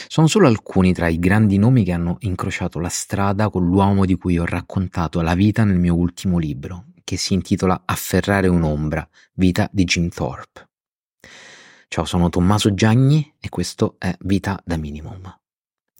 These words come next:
Jim Thorpe. Jim Thorpe è stato tante cose. Sì, è stato un simbolo del mondo nativo americano, era un nativo americano, quello che gli Stati Uniti bianchi chiamavano un pelle rossa.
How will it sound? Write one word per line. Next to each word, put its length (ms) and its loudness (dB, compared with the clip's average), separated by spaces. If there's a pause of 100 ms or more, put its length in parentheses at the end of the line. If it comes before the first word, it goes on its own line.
(800)
Jim 360 2
Thorpe. 340 -2
Jim 220 2
Thorpe 300 2
è 80 0
stato 360 -2
tante 360 -4
cose. 640 -10 (800)
Sì, 180 -2
è 60 -2
stato 400 -2
un 160 -2
simbolo 600 4
del 120 4
mondo 340 2
nativo 300 -2
americano, 580 0
era 120 -6
un 80 -6
nativo 260 -6
americano, 720 -4
quello 220 -12
che 240 -12 (320)
gli 160 2
Stati 280 0
Uniti 280 0
bianchi 480 0
chiamavano 480 -4
un 180 -8
pelle 320 4
rossa. 580 -4